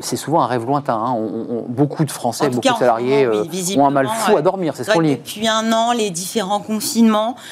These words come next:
Speaker 2: euh, le climat anxiogène, hein, qui règne, les restrictions, les incertitudes sur l'avenir n'ont pas aidé les Français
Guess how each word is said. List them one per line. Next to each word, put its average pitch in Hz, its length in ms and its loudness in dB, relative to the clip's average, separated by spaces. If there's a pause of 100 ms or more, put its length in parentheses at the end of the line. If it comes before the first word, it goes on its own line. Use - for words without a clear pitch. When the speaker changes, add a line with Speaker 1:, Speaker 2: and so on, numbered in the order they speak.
(260)
Speaker 2:
euh, 185 200 2
le 202 120 0
climat 349 300 2
anxiogène, 254 640 0
hein, 220 160 0
qui 208 160 -2
règne, 220 440 2
les 202 100 2
restrictions, 240 760 0
les 240 360 0
incertitudes 226 720 -4
sur 160 240 -6
l'avenir 214 640 2 (360)
n'ont 185 140 0
pas 190 280 0
aidé 202 400 -4
les 214 160 0
Français 247 520 -2